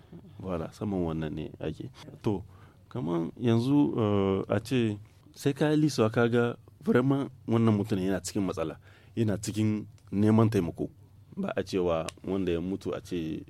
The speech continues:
ana wani taimaka mishi, ba wani taimaka, ba a ce ka yi zo ka yi intervenir ba. Sai wanda adda rai, wanda adda rai ke cikin matsala, wannan ne za ka taimaka. In mutum na ya yi sai dai ba wani taimaka za ka yi mishi. Sai dai ka, kai, kai kira ka haɗi ga shi nan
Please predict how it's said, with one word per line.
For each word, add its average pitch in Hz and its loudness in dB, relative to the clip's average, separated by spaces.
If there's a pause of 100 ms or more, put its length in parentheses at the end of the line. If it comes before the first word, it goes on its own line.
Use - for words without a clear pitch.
(140)
ana 87 -6
wani 78 -6
taimaka 80 -6
mishi, 78 -10
ba 80 0
wani 76 -4
taimaka, - -10 (160)
ba - -10
a - -10
ce 87 -2
ka - -4
yi 80 -2
zo 90 -2
ka 92 -6
yi 85 0
intervenir 73 -8
ba. - -12 (460)
Sai 101 0
wanda 101 2
adda 82 -2
rai, - -6 (380)
wanda 82 0
adda 78 -4
rai 90 -2
ke 92 -16
cikin - -10
matsala, 78 -8 (460)
wannan 85 -2
ne 80 -4
za 82 -4
ka 82 -16
taimaka. 73 -12
In 92 -2
mutum 92 -2
na 90 -4
ya 101 4
yi 90 2
sai 87 0
dai 98 2 (360)
ba 87 0
wani 113 0
taimaka 98 -2
za 85 0
ka - -8
yi 73 -4
mishi. - -14 (100)
Sai 95 2
dai 101 6
ka, 82 2
kai, 90 4
kai 98 0
kira 98 4
ka - -4
haɗi 82 -2
ga 123 -2
shi 104 -4
nan 120 -2